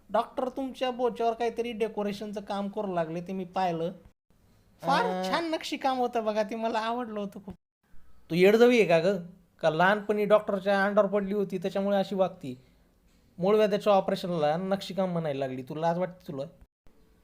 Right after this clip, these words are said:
Speaker 1: अहो, सॉरी, सॉरी दाजी, रागवू नका. मला वाटलं की तुम्ही काय टॅटू बिटू काढायचं, तुम्हाला छंद लागला तर काढून घेत असताना बाबा बोच्यावर टॅटू. आणि मला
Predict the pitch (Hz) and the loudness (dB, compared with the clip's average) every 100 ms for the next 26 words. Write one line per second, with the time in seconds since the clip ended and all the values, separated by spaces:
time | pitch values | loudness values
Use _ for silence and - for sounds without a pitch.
0 | _ 254 427 - 480 466 254 302 254 233 | _ 2 2 4 4 4 2 2 2 4
1 | 240 226 226 226 233 226 214 214 208 220 | 4 4 4 4 4 2 -2 -2 -2 0
2 | 240 247 247 240 254 254 269 294 285 285 | 2 2 2 0 -4 -8 -10 -8 0 0
3 | 247 - - 269 220 233 240 226 226 226 | 0 -6 -2 0 0 -4 -4 -2 0 0
4 | 208 208 220 220 208 - 220 208 202 196 | -2 -6 -4 -4 -4 -6 -4 0 0 0
5 | 202 202 202 190 - 208 214 214 208 208 | -2 -4 -6 -8 -2 0 2 0 -2 -2
6 | 185 170 165 156 156 170 170 151 143 - | -4 -4 -4 -6 -6 -8 -8 -10 -6 -2
7 | 160 156 143 - - - _ 202 196 214 | -2 -4 -14 -18 -20 -20 _ -8 -6 -6
8 | 214 220 208 226 | -6 -8 -8 -8